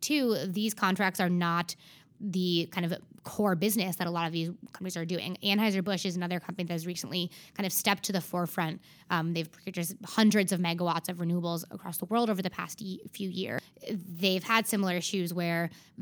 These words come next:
their teams at the beginning said, you know, "We're not gonna sign anything over two years." And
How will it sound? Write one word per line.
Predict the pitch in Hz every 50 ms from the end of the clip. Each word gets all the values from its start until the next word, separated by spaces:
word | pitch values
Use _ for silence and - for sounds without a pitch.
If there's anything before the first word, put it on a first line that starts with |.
| 196 - - -
their | 214 180 - 190 180 180 180
teams | - - - - 196 185 175 175 175
at | 165 -
the | -
beginning | 202 185 240 269 254 214 190 175 160 - -
said, | - - - 220 185 175 185
you | 170
know, | 165 170 196 - - -
"We're | 196 214
not | 208 196 185 185
gonna | - 185 170
sign | - - 185 180 175
anything | 175 175 175 160 - 175 170
over | 170 165 160 170 165 165 175 185 - -
two | - - 202
years." | 175 170 175 110 117 113 175 - -
And | 185 175 170 165 -